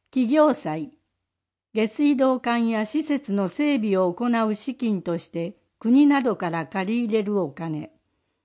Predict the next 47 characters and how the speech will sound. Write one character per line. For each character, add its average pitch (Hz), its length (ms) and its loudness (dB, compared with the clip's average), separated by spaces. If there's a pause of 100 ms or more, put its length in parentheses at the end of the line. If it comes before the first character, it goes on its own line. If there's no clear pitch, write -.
(120)
で 254 160 -2
す 214 180 -8
が、 165 280 -4 (760)
令 302 260 2
和 214 180 2
二 202 160 0
年 254 300 4
度 190 140 0
は 170 260 -2 (260)
返 294 280 4
済 269 300 0
の 247 160 2
結 202 320 -6
果、 185 260 -4 (480)
企 254 180 -2
業 311 180 4
債 294 300 0
残 262 300 2
高 175 300 -4
が 160 260 -6 (500)
十 311 320 2
二 320 200 6
億 202 280 0
六 208 240 0
千 294 300 4
六 196 260 0
百 196 260 0
五 208 220 0
十 302 260 2
二 285 180 6
万 262 360 2
円 247 260 2
の 240 140 0
減 233 260 0
と 175 160 -2
な 160 140 -2
り 170 100 -4
ま 151 160 -2
し - 160 -16
た。 - 220 -12 (1300)
下 269 120 2
水 339 340 2
道 320 200 4
事 294 160 2
業 240 260 2
で 180 140 0
は、 165 280 -2